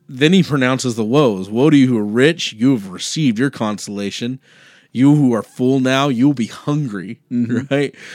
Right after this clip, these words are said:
Speaker 1: Uh, "you who laugh now, you will mourn and weep. Woe to you when people speak well of you.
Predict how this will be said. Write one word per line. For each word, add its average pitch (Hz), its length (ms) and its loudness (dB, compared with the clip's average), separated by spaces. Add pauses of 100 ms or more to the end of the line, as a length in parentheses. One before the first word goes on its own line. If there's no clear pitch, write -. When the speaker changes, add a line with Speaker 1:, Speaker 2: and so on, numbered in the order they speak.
(180)
Speaker 1:
Uh, 117 100 2
"you 117 260 4
who 110 180 0
laugh 113 360 -4
now, 139 200 0
you 113 220 2
will 95 220 -8 (160)
mourn 117 340 0
and 101 260 -6
weep. 123 340 -2
Woe 117 320 -2
to 123 60 -2
you 123 180 0
when 107 140 -4
people 113 300 -10
speak - 380 -8
well 110 200 -4
of 120 120 -4
you. 143 280 -2